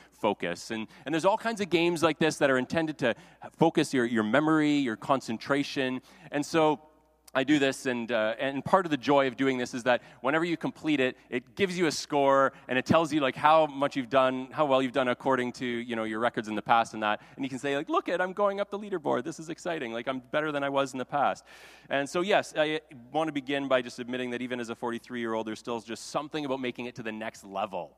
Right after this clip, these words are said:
It just makes me feel happy. Like, "Look it, I've accomplished something on this little game." And so this month we're talking about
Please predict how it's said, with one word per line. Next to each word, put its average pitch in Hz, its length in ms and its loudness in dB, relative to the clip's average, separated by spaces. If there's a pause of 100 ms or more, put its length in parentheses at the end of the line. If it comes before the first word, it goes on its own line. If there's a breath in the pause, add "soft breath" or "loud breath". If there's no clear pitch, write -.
(140)
It 120 60 -16
just 135 120 -14
makes 139 220 -10
me 131 80 -10
feel 113 240 -12
happy. - 480 -10 (160)
Like, - 160 -18
"Look 185 240 -10
it, 98 80 -8
I've 117 100 -4
accomplished 120 520 -6
something 85 360 -12 (320 soft breath)
on 90 120 -8
this 87 180 -12
little 92 220 -6
game." 82 420 -10 (640)
And 117 100 -4
so 147 260 2
this 160 200 -2
month 156 200 0
we're 143 80 -6
talking 127 340 0
about 110 300 0